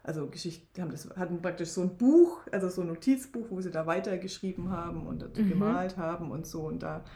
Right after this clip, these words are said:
Speaker 1: hat das Buch dann so gelebt, also da hab ich's dann mitgekriegt. Das passiert vielleicht zu Hause bestimmt auch mal, aber da erfahr ich's dann nicht.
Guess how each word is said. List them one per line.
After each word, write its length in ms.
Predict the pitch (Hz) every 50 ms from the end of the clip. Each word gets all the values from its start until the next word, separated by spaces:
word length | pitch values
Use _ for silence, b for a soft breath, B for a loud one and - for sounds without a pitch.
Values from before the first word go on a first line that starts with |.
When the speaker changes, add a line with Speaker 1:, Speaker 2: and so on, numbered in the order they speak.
| B -
Speaker 1:
hat 100 | 202 190
das 140 | 202 196 -
Buch 200 | - 262 254 -
dann 140 | - 196 196
so 140 | 214 208
gelebt, 560 | 202 202 190 185 175 180 196 226 226 - - -
also 240 | - 190 185 180 180
da 100 | 180 180
hab 120 | 180 175
ich's 140 | 180 175 -
dann 120 | 190 175
mitgekriegt. 500 | 180 185 185 - 170 165 - 156 147 -
Das 140 | 165 156 -
passiert 320 | - 190 185 - 208 202 -
vielleicht 480 | - 190 175 170 190 190 - - -
zu 100 | - 185
Hause 300 | 170 165 175 196 214 196
bestimmt 460 | 185 - - 190 - - 185 170 -
auch 180 | - 190 190 -
mal, 220 | 277 262 247 214
aber 140 | 214 202 196
da 140 | 190 185 190
erfahr 360 | 190 - 196 196 - 190 196 190
ich's 220 | 190 - - -
dann 160 | - - 160
nicht. 180 | 180 - -